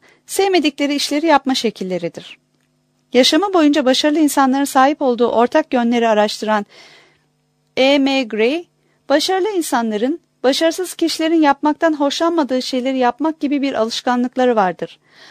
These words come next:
Onlar da bu işlerden hoşlanmıyor olabilirler. Ancak hedefe varma arzularının gücü hoşnutsuzluklarını yener," diyor.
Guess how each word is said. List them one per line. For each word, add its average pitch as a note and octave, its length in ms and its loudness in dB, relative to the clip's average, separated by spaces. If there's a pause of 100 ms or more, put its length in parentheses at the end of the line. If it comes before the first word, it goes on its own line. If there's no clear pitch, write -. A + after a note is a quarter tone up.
(180)
Onlar F#4+ 420 2
da D#4 180 2 (300)
bu F#4 100 -4
işlerden D#4 480 0
hoşlanmıyor C#4+ 580 -2
olabilirler. G#3+ 680 -4 (500)
Ancak D4+ 400 2 (240)
hedefe C#4+ 400 -2
varma D#4+ 320 0
arzularının C4+ 640 -2
gücü A#3+ 340 -4 (240)
hoşnutsuzluklarını C#4+ 1000 -2
yener," A#3 480 -2 (140)
diyor. E3 360 -10